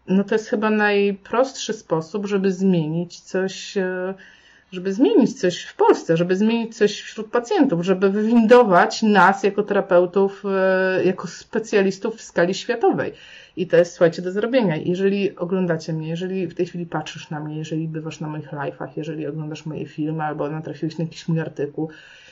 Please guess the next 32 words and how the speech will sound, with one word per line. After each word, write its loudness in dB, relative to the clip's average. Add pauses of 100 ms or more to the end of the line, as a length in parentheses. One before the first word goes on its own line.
(140)
i, 0
mm, 0
zagrała 6
ci 0
w -4
sercu 0
taka 0
nutka, 2 (480)
kurde, -4 (280)
ta -12
neurologia -4 (160)
jest -6
może -4
fajna, -6 (440)
chyba, -6 (460)
chyba 0
to -2
czuję, 0 (600)
E, -2 (180)
to -6
znaczy, -2
to -10
znaczy, -2
że -2
masz 2
tą, -4 (500)
masz -4
tą -2
nutę 0
w -6
sobie, -6
że -2